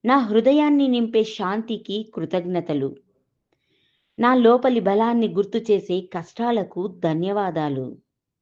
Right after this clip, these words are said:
నా జీవితంలోని అద్భుతమైన పాఠాలకు కృతజ్ఞతలు. వీటన్నిటికీ కృతజ్ఞతలు తెలియజేస్తూ కామెంట్ బాక్స్లో "Thank you money, thank you universe" అని కామెంట్ చేయండి.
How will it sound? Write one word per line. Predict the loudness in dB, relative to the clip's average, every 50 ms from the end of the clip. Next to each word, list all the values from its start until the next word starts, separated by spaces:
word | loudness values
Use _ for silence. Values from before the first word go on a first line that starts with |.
| _ _ _ _ _ _ _ _ _ _ _ _ _ _ _ -2
నా | 2 2 2 2
జీవితంలోని | 2 2 0 0 0 2 2 2 4 4 2 2 0 0 -2 -4 -4 -6
అద్భుతమైన | -6 -6 -4 -4 -2 0 0 2 2 2 0 0 -2 -2
పాఠాలకు | -2 0 0 0 0 0 0 0 0 0 -2 -2 0 0 0 -2 -2 -6
కృతజ్ఞతలు. | -6 -2 0 0 2 2 0 -2 -2 -2 -4 -4 -6 -8 -10 _ _ _ _ _ _ _ _ _ _ _ _ _ _ _ _ _ _ _ _ _ _ _ _ _ _ _ _ _ _ _ _ _ _ _ -6 0
వీటన్నిటికీ | 0 2 2 2 2 2 2 0 -2 -2 -4 -4 -2 -2 -2 -4 -6 _ -10
కృతజ్ఞతలు | -8 -4 -2 -2 -2 -2 -2 -4 -2 -2 -2 -2
తెలియజేస్తూ | -2 -2 -2 0 0 0 0 -2 -4 -4 -4 -6 -4 -4 -4 -6 -8 _ _ _ _ _ _ 0
కామెంట్ | 2 2 4 4 4 2 2
బాక్స్లో | 0 0 0 -2 -6 -6 -4 -4 -4 -4 -8 -12 _ _ _ _ _ 0
"Thank | 0 0 0 -2 -2
you | -2 -2 0
money, | 0 0 0 -2 -4 -6
thank | -10 -16 _ _ -4 -4 -4 -4 -4 -4
you | -2 -2 -2
universe" | -2 -2 0 -2 -2 -2 -2 -4
అని | -4 -2 -4 -4 -6 -10 _ -6
కామెంట్ | -4 -2 -2 -2 -2 -4 -6 -6 -4
చేయండి. | -4 -2 -2 -4 -6 -8 -10